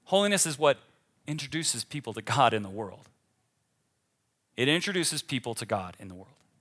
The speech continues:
You've heard that statement, "Your life, how you are, is the only Bible some people are ever gonna read." That's true. That is true. I love that statement. It's a great statement.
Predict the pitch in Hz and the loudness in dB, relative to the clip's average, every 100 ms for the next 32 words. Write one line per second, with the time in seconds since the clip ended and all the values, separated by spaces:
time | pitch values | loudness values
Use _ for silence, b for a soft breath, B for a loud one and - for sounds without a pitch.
0 | _ _ _ _ _ _ _ _ _ _ | _ _ _ _ _ _ _ _ _ _
1 | _ _ _ _ _ _ _ - 120 147 | _ _ _ _ _ _ _ -14 -4 4
2 | 139 117 - 135 123 107 _ _ _ _ | 4 4 2 2 0 -8 _ _ _ _
3 | _ _ _ _ _ _ _ _ _ _ | _ _ _ _ _ _ _ _ _ _
4 | _ _ _ _ - 127 139 123 127 151 | _ _ _ _ -6 0 6 8 8 6
5 | - - - 131 147 131 104 117 123 143 | -8 -6 0 0 0 -2 4 4 4 0
6 | _ _ - 120 117 117 139 135 117 117 | _ _ -8 -4 -2 -2 -2 0 4 4
7 | 127 - 117 120 107 104 110 107 101 104 | 2 -4 -6 -6 -4 -2 -2 -6 -8 -10
8 | - _ _ 107 - - 135 - _ _ | -12 _ _ -8 -6 -8 -10 -12 _ _
9 | _ _ _ _ _ _ _ 107 107 113 | _ _ _ _ _ _ _ 0 0 -4
10 | - 101 110 120 135 117 - 104 - - | -10 -4 0 2 2 0 -4 -6 -8 -14
11 | - 127 107 120 - 110 95 - | -12 -10 -4 -4 -2 -6 -8 -12